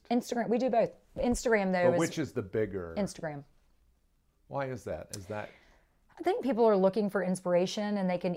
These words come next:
Speaker 1: easily s-, do the scroll on Instagram.
Speaker 2: Well,
Speaker 1: And they can save, you know.
Speaker 2: what did you s-, you must be, I would be a little bit tempted, maybe this is a male thing, to say to the guy who goes, "We're designing the same old stuff," is like,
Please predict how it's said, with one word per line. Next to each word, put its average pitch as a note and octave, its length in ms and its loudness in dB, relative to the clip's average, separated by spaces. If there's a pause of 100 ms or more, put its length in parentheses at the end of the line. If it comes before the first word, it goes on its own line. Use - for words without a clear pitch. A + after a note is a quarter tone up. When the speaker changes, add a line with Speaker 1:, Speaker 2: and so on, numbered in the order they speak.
Speaker 1:
easily F3+ 500 0
s-, - 160 -8 (260)
do F3 140 0
the D#3+ 80 -2
scroll E3 600 -2 (360)
on F3 220 -4
Instagram. F3+ 600 -6 (200)
Speaker 2:
Well, G3 140 8
Speaker 1:
And A#3 120 8
they A#3+ 80 6
can A#3+ 140 0
save, F#3+ 340 -2
you A3 100 -2
know. F3 220 -2 (300)
Speaker 2:
what E3+ 180 -2 (320)
did D3 220 0
you F3 80 -2
s-, - 220 -10 (920)
you D3+ 100 -2
must G3+ 300 -2
be, B2 260 0 (140)
I C3 100 4
would D#3 200 2
be A#2+ 120 2
a G2+ 60 2
little G2+ 240 -2
bit F#2 240 -12
tempted, F#2+ 420 -8
maybe A2 220 -4
this G2+ 160 -10
is - 80 -20
a F#2 60 -6
male G2+ 380 -2
thing, F#2 380 -10
to A2+ 100 -10
say B2 240 -2
to A2+ 60 -2
the A2 100 -4
guy G#2 220 -4
who G2 60 -8
goes, F#2 320 -8
"We're A#2 140 -6
designing G#2 420 -6
the G2+ 80 -12
same A#2 200 -12
old G#2 140 -8
stuff," - 240 -6
is A2 140 -12
like, G#2 200 -6